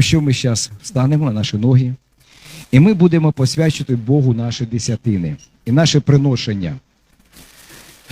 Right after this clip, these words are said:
Алілуя! Слово Боже каже, знаєте, другий раз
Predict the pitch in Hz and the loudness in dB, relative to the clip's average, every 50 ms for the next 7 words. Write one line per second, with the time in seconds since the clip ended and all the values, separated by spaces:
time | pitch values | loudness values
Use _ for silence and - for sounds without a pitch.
0 | 123 160 170 185 190 208 202 180 135 117 101 78 67 - _ _ _ _ _ _ | 4 6 6 6 6 6 6 4 4 2 -2 -6 -10 -14 _ _ _ _ _ _
1 | _ _ _ _ _ _ - - - - _ - - - - - - 196 233 294 | _ _ _ _ _ _ -20 -20 -20 -20 _ -20 -16 -10 -8 -4 0 2 2 4
2 | 285 226 156 180 175 131 151 139 113 101 104 - _ _ _ _ _ _ - - | 4 4 4 4 4 4 2 0 -2 -2 -4 -8 _ _ _ _ _ _ 0 2
3 | 170 180 143 151 151 131 113 139 156 151 139 - - 117 101 85 - _ _ _ | 4 4 4 4 2 0 0 0 2 2 2 0 0 -2 -4 -4 -8 _ _ _
4 | _ _ _ _ - 107 127 151 151 143 143 151 160 156 143 139 - | _ _ _ _ -4 2 4 6 6 6 4 2 0 -2 -2 -4 -8